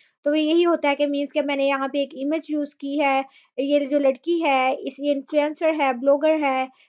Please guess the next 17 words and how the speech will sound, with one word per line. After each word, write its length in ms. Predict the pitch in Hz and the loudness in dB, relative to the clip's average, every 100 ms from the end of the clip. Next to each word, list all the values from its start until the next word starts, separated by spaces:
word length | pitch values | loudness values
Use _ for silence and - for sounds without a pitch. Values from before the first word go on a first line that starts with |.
| _ | _
तो 80 | 294 | -6
इसको 220 | 302 330 | -6 0
अगर 180 | 311 311 | 0 0
किसी 200 | 294 294 | -2 -4
ने 140 | 302 | -6
शैम्पू 420 | 294 302 285 302 339 | -4 -4 -4 -4 -2
है, 220 | 302 262 | 0 0
ये 260 | 269 277 | 0 -2
शैम्पू 380 | 277 285 277 302 | -2 -6 -4 -4
का 220 | 294 285 | 0 0
अगर 320 | 277 262 269 277 | 0 -2 -2 -4
इसने 480 | 269 277 269 269 - _ _ - | -6 -4 -2 -2 -6 _ _ -20
किसी 200 | - 285 | -16 -10
ने 80 | 277 | -8
इसको 180 | 285 | -8
दी 200 | 262 277 | -8 -6
है 260 | 294 277 | -2 -2